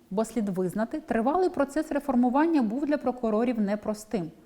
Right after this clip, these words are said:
Однак зараз колективи вже демонструють системну і злагоджену діяльність.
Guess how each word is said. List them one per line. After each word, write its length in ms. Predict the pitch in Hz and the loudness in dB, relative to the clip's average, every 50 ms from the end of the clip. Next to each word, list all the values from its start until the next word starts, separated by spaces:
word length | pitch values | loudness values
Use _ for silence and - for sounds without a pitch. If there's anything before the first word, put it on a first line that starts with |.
| _ _ - - - - - - | _ _ -20 -20 -20 -20 -10 0
Однак 360 | - 277 269 311 349 339 339 | 0 2 4 4 4 4 4
зараз 360 | 311 320 349 370 381 381 370 | 2 4 4 4 2 0 -2
колективи 480 | - - 302 302 294 - - 339 330 320 | 0 0 0 0 0 0 0 2 2 2
вже 200 | 277 277 254 262 | 2 2 2 2
демонструють 680 | 220 269 247 240 247 247 - - 262 277 285 269 277 | 4 4 4 4 2 0 0 0 0 2 2 0 -2
системну 680 | - 240 233 - - - 220 226 247 269 311 339 349 | -4 -6 -6 -6 -4 -2 0 2 2 2 2 4 2
і 60 | 311 254 | 2 2
злагоджену 540 | 208 208 214 233 254 254 220 226 233 233 | 2 2 2 2 0 0 0 0 0 0
діяльність. 680 | 220 202 214 196 190 175 175 165 151 151 139 - - | 0 0 -4 -4 -2 -2 -2 -2 -4 -8 -10 -12 -16